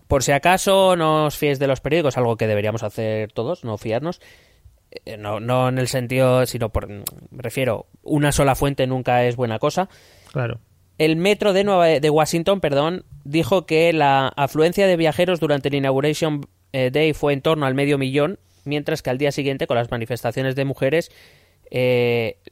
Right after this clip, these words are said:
Speaker 1: en los, eh, números de asistencia que tienen ellos registrados es en torno al millón, o sea, hubo el doble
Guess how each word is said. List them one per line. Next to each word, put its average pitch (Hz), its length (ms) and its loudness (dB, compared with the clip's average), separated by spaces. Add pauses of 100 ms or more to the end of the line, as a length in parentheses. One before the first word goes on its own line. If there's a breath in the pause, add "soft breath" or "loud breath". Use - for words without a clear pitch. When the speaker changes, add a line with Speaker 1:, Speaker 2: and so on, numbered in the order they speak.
(160)
Speaker 1:
en 127 160 -6
los, 123 280 -4
eh, 123 220 2
números 143 240 0
de 143 40 2
asistencia 139 300 -4
que 139 80 -8
tienen 143 240 -2
ellos 147 180 2
registrados 143 440 0
es 151 100 -4
en 135 160 -4
torno 151 240 0
al 143 120 2
millón, 127 400 0
o - 20 -4
sea, 107 200 -4
hubo 127 180 0
el 120 180 -4
doble 143 400 0